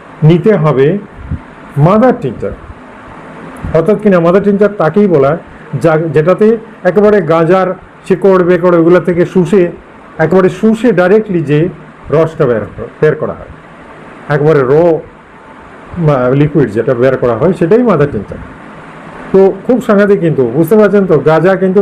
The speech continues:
খেলে নেশা হয়। এখন তো এই যে স্পিরিটেড যে জিনিসটা, সেটা খেলে নেশা হবে না, but এটা কিন্তু একেবারে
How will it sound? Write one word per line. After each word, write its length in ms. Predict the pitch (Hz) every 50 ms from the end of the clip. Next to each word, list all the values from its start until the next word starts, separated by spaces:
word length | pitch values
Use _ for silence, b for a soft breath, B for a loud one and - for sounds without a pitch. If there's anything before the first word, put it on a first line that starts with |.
| 196 -
খেলে 180 | 190 180 175 170
নেশা 300 | 151 151 147 - 160 135 117
হয়। 140 | 107 - - - - - - - - - - - - - - - - - - 170
এখন 140 | - 196 196
তো 80 | 202 220 202 160 175
এই 60 | 185 180
যে 120 | 185 214 202
স্পিরিটেড 480 | 208 - - 196 196 196 208 220 220 180 160 175
যে 60 | 202 190 160
জিনিসটা, 340 | 175 180 185 160 - - 143 127 143 - B B B B B B - -
সেটা 220 | - 180 175 233 240
খেলে 260 | 240 - 247 233 240 233 214
নেশা 220 | 196 190 151 233 226 185
হবে 160 | 175 165 175 180
না, 120 | 160 147 151 190 185 160 147
but 120 | 170 190 - - - - - 170
এটা 140 | 165 202 214
কিন্তু 300 | 214 214 233 226 - 190 156 175 208 208 - - - - - - - - - -
একেবারে 400 | 160 156 156 196 180 190 190